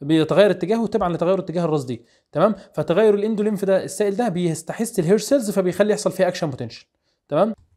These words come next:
اهو شايفين دي البوستيريور سيمي سيركلر كانال ت-، ت-، اهو لما تلف رج-، لما... لما تلف راسك يمين وشمال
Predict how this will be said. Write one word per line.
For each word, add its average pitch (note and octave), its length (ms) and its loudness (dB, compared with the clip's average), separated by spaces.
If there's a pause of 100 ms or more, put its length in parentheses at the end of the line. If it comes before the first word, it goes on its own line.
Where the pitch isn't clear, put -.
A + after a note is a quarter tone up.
(480)
اهو C3+ 120 2
شايفين D3+ 360 0
دي G3 80 0
البوستيريور F#3 360 -2
سيمي F#3 140 -4
سيركلر F3 200 -2
كانال D3+ 380 -2
ت-، D3+ 100 -8
ت-، - 320 -10 (580)
اهو B2+ 200 -6 (360)
لما D3 240 2
تلف F3 420 0
رج-، F3+ 220 2
لما... D3 240 0
لما D3+ 240 -2
تلف F#3+ 260 -4
راسك F#3+ 280 -2
يمين F#3+ 180 -2
وشمال G#3 460 -2